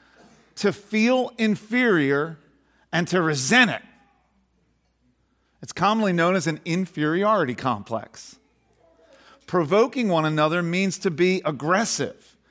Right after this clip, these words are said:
to compete when, with others in the service of one's ego. It's commonly known as a superiority complex, in a sense. On the one hand is a person with a superiority complex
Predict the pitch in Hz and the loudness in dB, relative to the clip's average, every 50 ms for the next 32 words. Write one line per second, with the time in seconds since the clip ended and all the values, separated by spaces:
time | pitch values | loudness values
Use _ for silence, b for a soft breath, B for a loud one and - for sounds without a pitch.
0 | b b b b b b - 190 - - 165 147 156 - 180 262 285 269 - 175 | b b b b b b -4 -4 -2 -2 -6 -6 -6 -2 0 2 2 0 0 -4
1 | 165 151 139 135 - b b b b b - 156 156 127 113 - - b b b | -4 -4 -4 -6 -10 b b b b b -2 -2 -2 -2 -2 -8 -20 b b b
2 | b b b b b b _ _ - 190 214 247 226 185 143 123 113 135 160 151 | b b b b b b _ _ 0 2 2 2 2 0 0 -2 -2 -4 -4 -4
3 | 156 143 - - 214 220 202 185 175 - 170 147 147 175 185 190 190 185 165 151 | -4 -4 -2 0 0 0 0 -2 -4 -6 -8 -8 -6 -4 -2 -2 0 -2 -4 -6
4 | - - 214 226 220 156 143 117 104 101 - b b b b b 131 147 147 - | -6 -2 -2 -2 0 0 -2 -2 -2 -4 -8 b b b b b -2 -2 -2 -4
5 | - - 202 208 214 208 190 180 165 156 151 151 156 156 156 156 151 156 156 143 | -6 -2 0 0 2 0 0 0 0 0 0 0 0 0 2 2 2 0 0 -2
6 | - - - b b b b 147 135 - 165 147 - - 170 175 165 165 160 165 | -4 -12 -18 b b b b -6 -4 -4 -6 -6 -2 0 0 2 2 4 4 4
7 | 196 254 277 220 165 156 120 - 147 143 131 120 107 - 113 110 - - _ - | 4 6 4 4 2 0 -2 -2 -2 -2 -2 -2 -4 -6 -8 -8 -8 -10 _ -20
8 | - - - - _ _ _ _ _ - - 123 113 104 - - - 123 110 104 | -20 -20 -20 -20 _ _ _ _ _ -10 -8 -8 -8 -8 -10 -10 -12 -12 -12 -12
9 | - - - - - B B B B B B B - 165 165 170 165 160 151 180 | -16 -20 -20 -20 -20 B B B B B B B -2 0 0 0 0 -2 2 0
10 | 233 285 311 262 240 190 180 170 165 175 185 175 b b b b - 175 160 180 | 2 2 2 2 2 2 2 2 0 0 -4 -6 b b b b -4 -2 -2 -2
11 | - - - 196 190 180 170 - - 196 190 190 185 - B B B - 175 175 | -6 -6 -4 -2 -2 -2 -2 -2 -4 -2 -2 -2 -4 -6 B B B -4 -2 -2
12 | 175 165 - - 160 - 175 202 202 202 214 226 233 262 294 285 247 202 147 - | -2 -2 -4 -8 -8 -4 0 2 2 4 4 4 4 4 4 4 2 2 0 0
13 | 170 170 143 127 - 123 135 120 - - - - - - | 0 0 0 -2 -4 -4 -4 -4 -4 -8 -14 -16 -18 -18